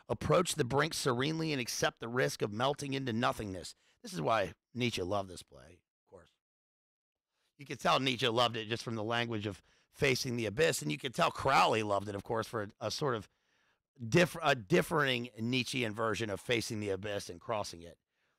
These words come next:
But this is Faust in his alchemical mystery,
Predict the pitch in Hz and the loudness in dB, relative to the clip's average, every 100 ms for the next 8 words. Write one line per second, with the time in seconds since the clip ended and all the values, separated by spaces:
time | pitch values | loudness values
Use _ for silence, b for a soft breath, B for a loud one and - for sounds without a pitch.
0 | _ _ _ 135 247 254 247 - 170 175 | _ _ _ 0 2 2 0 0 4 4
1 | 170 - - 147 139 123 - 135 - - | 4 -2 -8 -4 -4 -4 0 0 2 0
2 | 160 151 - 139 127 117 _ _ - 131 | 0 0 0 0 0 -4 _ _ -2 2
3 | 147 - 120 101 101 95 | 2 2 0 0 -2 -6